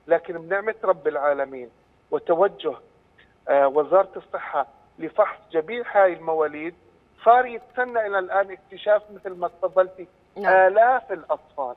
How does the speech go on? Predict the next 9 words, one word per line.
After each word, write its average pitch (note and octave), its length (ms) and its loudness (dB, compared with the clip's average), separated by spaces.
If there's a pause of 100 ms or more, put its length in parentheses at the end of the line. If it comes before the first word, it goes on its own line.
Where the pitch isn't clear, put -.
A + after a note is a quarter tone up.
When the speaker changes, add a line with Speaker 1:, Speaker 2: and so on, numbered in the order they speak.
(500)
Speaker 1:
مصابين F3 520 0 (280)
بالثلاث A#3+ 520 0
أمراض D#3+ 500 -2
هذه. D3+ 320 -2 (640)
والخبر A3+ 540 2
السار E3 640 -2
إنه F3 280 -12
إحنا F#3+ 300 -6
في F3+ 200 -16